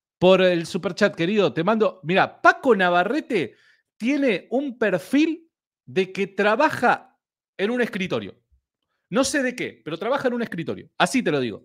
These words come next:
Quiero que me lo responda, a ver si es así. Bueno, ¿cuántos de ustedes no se encontraron con esta, con este reclamo? Vamos a ver. Este, este no es el video principal. El video principal viene ahora. ¿Está bien? Este no es el principal.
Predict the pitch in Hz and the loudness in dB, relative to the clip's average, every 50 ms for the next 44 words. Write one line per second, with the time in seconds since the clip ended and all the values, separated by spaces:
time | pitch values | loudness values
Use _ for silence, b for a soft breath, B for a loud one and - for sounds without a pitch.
0 | _ _ _ - 185 208 190 170 170 160 160 151 147 143 147 147 - 165 147 120 | _ _ _ -8 -6 -6 -4 -6 -8 -8 -6 -8 -8 -8 -10 -12 -10 -10 -10 -10
1 | 110 104 110 110 - - 110 104 101 - _ _ _ B B B B B B B | -10 -10 -12 -12 -14 -14 -16 -16 -16 -20 _ _ _ B B B B B B B
2 | B B B 220 208 - - - 440 440 427 392 277 240 247 302 302 302 269 247 | B B B -2 -2 -2 -2 -4 -4 -2 0 0 -2 -2 -2 -2 -2 0 0 -2
3 | 247 247 262 233 202 214 202 214 247 247 247 226 170 165 180 214 208 214 240 233 | -2 -4 -4 -6 -6 -4 -4 -2 -2 -2 -2 -2 -2 -4 -4 -4 -4 -2 -2 -2
4 | 233 226 - - _ _ _ _ _ _ _ _ _ _ _ _ _ _ _ _ | -2 -2 -6 -14 _ _ _ _ _ _ _ _ _ _ _ _ _ _ _ _
5 | _ _ _ _ _ _ _ _ - 214 262 262 294 247 196 202 202 - - 175 | _ _ _ _ _ _ _ _ -4 -4 0 2 2 2 2 0 -2 -4 -2 -2
6 | 156 120 104 101 98 - _ _ _ _ _ _ _ _ _ b b b b b | -2 -2 -2 -4 -12 -16 _ _ _ _ _ _ _ _ _ b b b b b
7 | b b b b - 370 440 453 - - - 247 247 247 214 208 214 214 - _ | b b b b -8 -6 -6 -4 -2 0 2 2 4 4 2 0 -4 -8 -16 _
8 | _ _ _ _ _ _ _ _ _ _ - 254 254 - 285 226 - - 226 220 | _ _ _ _ _ _ _ _ _ _ -6 -4 -2 -2 -2 -2 -2 -4 -4 -4
9 | 320 269 269 285 269 269 - 202 170 156 160 151 151 139 - 135 131 127 117 - | -2 -2 -2 -2 -2 -2 -4 -6 -4 -4 -4 -4 -4 -6 -6 -8 -12 -12 -12 -12
10 | 131 98 92 - _ - 135 151 185 226 254 226 233 247 214 - 190 226 254 254 | -14 -14 -14 -16 _ -12 -8 -4 -2 -2 -2 -2 -4 -8 -12 -10 -8 -8 -8 -6
11 | 240 233 220 202 175 151 131 110 - - - _ _ _ _ _ _ 127 - - | -6 -8 -6 -4 -4 -2 -4 -4 -6 -8 -14 _ _ _ _ _ _ -10 -8 -6
12 | 107 110 147 196 247 - _ _ _ _ _ _ _ _ _ _ _ _ _ _ | -4 -4 -4 -6 -8 -12 _ _ _ _ _ _ _ _ _ _ _ _ _ _
13 | _ _ _ _ _ _ _ _ _ _ _ _ - 254 285 285 302 247 220 - | _ _ _ _ _ _ _ _ _ _ _ _ -2 -2 -2 -2 -2 -6 -6 -6
14 | - 147 - 113 110 107 - _ - - | -8 -12 -14 -14 -18 -20 -20 _ -20 -20